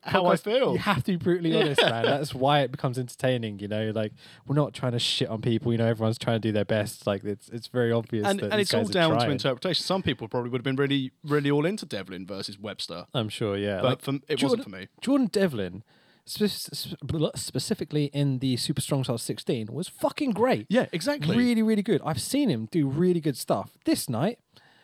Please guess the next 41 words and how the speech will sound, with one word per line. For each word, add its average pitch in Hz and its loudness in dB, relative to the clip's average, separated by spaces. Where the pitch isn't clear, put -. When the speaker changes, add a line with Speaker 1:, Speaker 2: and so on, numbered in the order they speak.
Speaker 2:
didn't 127 -2
look 107 -6
like 107 -6
gave 107 -2
a - -2
shit. 107 -4
It 104 -4
was 120 -2
Speaker 1:
No. 196 2
Speaker 2:
really 196 4
vanilla, 147 4
really 175 2
middle 156 4
of 143 2
the 135 0
road, 127 2
some 151 -2
interesting 156 0
spots - -2
and 113 -10
stuff, 107 -6
but 110 -4
nothing 135 -2
to 113 -8
write 107 -2
home 104 -6
about. 104 -6
Um, 127 4
Speaker 1:
But 156 0
I 147 2
suspect 131 -2
this 131 0
Speaker 2:
Go - -4
on. - -4
Speaker 1:
was 117 -6
the - -8
palate 139 -4
cleanser 90 -10
for 127 -2
going 113 -2
into 104 -6